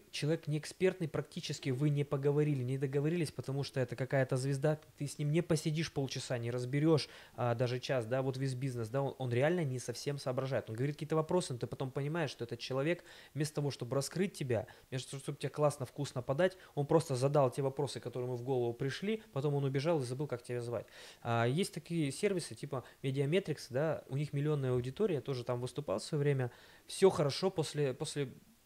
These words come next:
э, после программы ты понимаешь, что вместо того, чтобы ты говорил о проблемах человека, о том, чтобы что-то дать полезное, ты спорил с ведущим. То есть очень важно найти себе даже грамотного интервьюера, который тебя может слушать, а не который вы-, вы-, ну, высказывает свою какую-то,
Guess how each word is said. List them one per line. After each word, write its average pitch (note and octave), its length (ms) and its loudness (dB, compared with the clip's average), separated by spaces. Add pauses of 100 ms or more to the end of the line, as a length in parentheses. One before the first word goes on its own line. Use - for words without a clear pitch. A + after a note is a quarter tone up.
(100)
э, B2 240 0
после C3 720 0 (580)
программы C#3+ 640 2 (420)
ты D3+ 80 0
понимаешь, D#3 460 2
что - 140 -6
вместо D3+ 400 2
того, C#3 220 0
чтобы - 260 -8
ты C#3+ 100 -4
говорил C3 440 0
о B2 80 -2
проблемах C3 520 -2
человека, B2+ 480 -2
о A2 40 -4
том, B2 160 -6
чтобы - 180 -14
что-то C3+ 240 -12
дать C3+ 240 0
полезное, F3+ 480 2 (220)
ты E3+ 120 -2
спорил D3+ 360 2
с - 120 -8
ведущим. C3+ 500 -4
То C#3+ 80 -2
есть - 140 -4 (120)
очень D#3+ 360 8
важно D#3+ 440 2 (240)
найти C3 300 -4
себе C#3 260 -6
даже C3 320 -2 (120)
грамотного C3+ 480 2
интервьюера, C3+ 540 2
который D#3 340 0
тебя C#3+ 180 2
может D3 280 0
слушать, E3 460 -6 (240)
а B2 60 -6
не B2+ 100 -4
который D3+ 320 0
вы-, B2 200 2
вы-, A#2+ 400 -2
ну, D3 140 -4
высказывает C3+ 460 -2
свою C3 160 -6
какую-то, A#2+ 260 -2